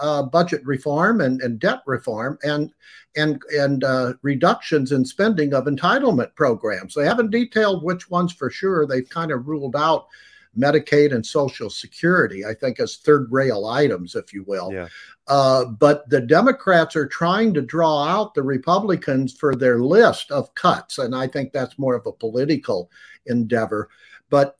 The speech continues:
Speaker 1: I think there's a link to the Farm Bill here as well, Chip, because, uh, hopefully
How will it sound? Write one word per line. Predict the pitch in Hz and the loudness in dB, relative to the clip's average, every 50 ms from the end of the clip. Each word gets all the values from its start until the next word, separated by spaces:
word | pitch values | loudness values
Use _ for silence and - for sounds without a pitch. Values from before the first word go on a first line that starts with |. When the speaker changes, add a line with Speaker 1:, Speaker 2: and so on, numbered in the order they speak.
| _ - | _ 0
Speaker 1:
I | - 151 208 | 2 2 4
think | 220 294 302 285 294 | 4 2 0 0 2
there's | 262 254 247 196 - | 2 2 2 2 0
a | 208 | 0
link | 185 196 202 214 220 214 | 0 2 0 0 0 0
to | 202 | -2
the | 185 175 175 | -2 -2 -2
Farm | - 180 175 180 185 175 | 0 0 2 2 2 2
Bill | 175 175 170 160 | 2 2 2 2
here | 135 165 190 196 190 175 | 2 2 2 2 2 2
as | 143 120 - | 0 -2 0
well, | 151 160 208 226 226 139 | 0 0 0 0 -4 -6
Chip, | - - - 120 - - _ - | -6 -4 -2 -2 -4 -6 _ -8
because, | 160 147 147 - 151 151 151 147 147 147 139 - - | -8 -8 -8 -6 -2 -2 0 2 2 0 0 -4 -8
uh, | 131 131 143 135 127 120 | -10 -6 -6 -6 -6 -4
hopefully | - - 226 277 277 - - 175 151 135 135 131 139 143 151 151 - | 2 4 4 4 2 0 -4 -4 -2 0 0 2 2 2 0 -2 -4